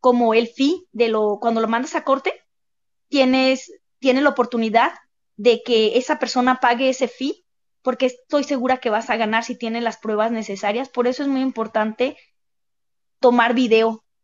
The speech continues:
siempre tomar video, y si puedes, este, tomarle la foto de la licencia a la persona o algo, porque muchas veces se van. Entonces, este, yo en esa ocasión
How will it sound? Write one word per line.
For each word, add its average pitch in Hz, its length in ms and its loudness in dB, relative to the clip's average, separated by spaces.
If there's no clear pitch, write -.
siempre 240 460 -2
tomar 233 300 -2
video, 233 460 -2
y 226 120 -12
si 240 280 -10
puedes, 233 480 0
este, 214 260 -10
tomarle 220 640 -2
la 214 120 -2
foto 208 320 -8
de 233 100 -2
la 214 120 0
licencia 196 400 -8
a 226 40 -2
la 220 120 -2
persona 208 520 -4
o 208 160 0
algo, 208 340 0
porque 208 800 -2
muchas 233 380 -2
veces 214 240 -8
se 208 100 -4
van. 226 240 0
Entonces, 226 380 -2
este, 202 480 -2
yo 247 200 2
en 254 100 4
esa 277 160 0
ocasión 254 640 0